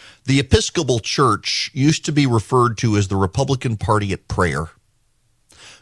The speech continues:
Go back a hundred years in this country, and the Episcopal Church was referred to as the Republican Party at prayer. The Republican Party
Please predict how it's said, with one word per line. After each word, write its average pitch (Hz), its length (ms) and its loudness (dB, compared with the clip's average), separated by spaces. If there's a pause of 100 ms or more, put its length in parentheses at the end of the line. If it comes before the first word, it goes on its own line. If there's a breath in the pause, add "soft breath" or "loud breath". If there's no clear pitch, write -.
Go 151 120 2
back 196 220 2
a 214 60 0
hundred 190 320 2
years 135 320 2
in 135 100 2
this 143 140 -4
country, 85 400 -2 (2250 loud breath)
and 127 280 0
the 131 220 -2
Episcopal 185 600 0
Church - 880 -4 (340 soft breath)
was 123 220 2
referred 165 560 4
to 151 420 4
as 127 540 0
the 117 160 0
Republican 127 720 0
Party 110 420 2
at 107 160 -2
prayer. 87 360 0
The 85 80 -6
Republican 135 560 0
Party 156 420 2